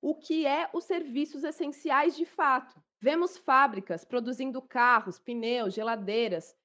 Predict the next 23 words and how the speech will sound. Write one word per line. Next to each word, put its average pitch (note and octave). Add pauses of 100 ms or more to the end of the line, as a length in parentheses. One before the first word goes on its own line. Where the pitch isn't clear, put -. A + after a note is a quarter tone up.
(100)
e A#3
várias C#4
outras A#3+
coisas, D#3 (240)
ao C4
invés C4+ (140)
de, C4
nesse G4+
momento, C4+ (160)
estarem D4+
produzindo C#4+
insumos D4
para B3
combater A#3+
a G3
pandemia. F3 (340)
Os B3+
serviços D#4
essenciais C#4
não C#4+
podem D#4
ser C#4+
definidos B3